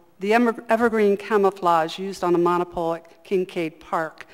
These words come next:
I would suggest something like this would mitig-, mitigate the visual impacts of the tower in our neighborhood.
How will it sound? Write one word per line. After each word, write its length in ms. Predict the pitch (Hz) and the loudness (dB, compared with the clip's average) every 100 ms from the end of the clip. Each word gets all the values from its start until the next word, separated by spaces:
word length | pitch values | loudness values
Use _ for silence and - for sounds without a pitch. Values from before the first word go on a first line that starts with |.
| - - - | -20 -16 -4
I 60 | |
would 120 | 214 | -2
suggest 360 | - 247 254 - | -2 -2 -2 -2
something 400 | 262 277 240 202 | 0 0 0 0
like 220 | 190 185 | 0 -2
this 240 | 196 - 185 | -8 -8 -4
would 100 | 170 | 0
mitig-, 540 | 175 202 196 196 - | 4 4 4 -2 -4
mitigate 460 | 208 214 175 165 - | -2 -2 -4 -6 -6
the 180 | 175 | -8
visual 400 | 170 190 196 180 170 | -6 -8 -6 -4 -2
impacts 680 | 180 180 180 160 - - - - - - | -4 -4 -4 -4 -6 -14 -16 -20 -16 -14
of 120 | 160 | -10
the 80 | 170 | -8
tower 400 | - 175 175 170 | 0 2 2 4
in 80 | |
our 160 | 170 170 | 4 4
neighborhood. 640 | 170 156 151 151 156 160 | 2 0 -6 -8 -8 -8